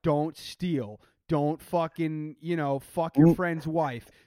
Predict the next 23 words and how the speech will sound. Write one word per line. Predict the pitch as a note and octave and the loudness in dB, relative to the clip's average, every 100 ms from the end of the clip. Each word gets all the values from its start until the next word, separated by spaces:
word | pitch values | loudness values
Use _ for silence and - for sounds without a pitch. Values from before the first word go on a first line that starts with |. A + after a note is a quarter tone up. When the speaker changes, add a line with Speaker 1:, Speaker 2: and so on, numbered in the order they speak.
| _ | _
Speaker 1:
don't | F3+ F3 F3+ | 2 2 6
Speaker 2:
I'ma | E3+ F3 | 10 10
Speaker 1:
do, | G3 | 12
Speaker 2:
tell | G3 | 12
you | G3 | 12
Speaker 1:
like, | F#3 | 12
Speaker 2:
right | F3+ | 12
now, | F#3+ F#3+ | 12 12
Speaker 1:
this | E3 | 12
shit, | D#3+ | 12
Speaker 2:
Hammura-, | F3+ F3+ F3+ | 12 12 12
Speaker 1:
like | F3+ - | 12 10
Speaker 2:
Hammurabi | G#3 G#3+ F#3+ G#3+ G#3+ G#3+ | 12 12 12 12 12 12
had | G3 | 12
a | F3 | 12
really | E3 G3 | 12 12
good | F#3 F#3 | 12 10
way | F#3 F3+ | 10 6
of | E3 | 6
teaching | G3+ F#3+ F#3 | 0 0 2
shit | F3+ F#3 E3+ | 2 2 4
like | D#3 D3 | 4 6
that. | D#3 C#3+ B2+ | 6 6 6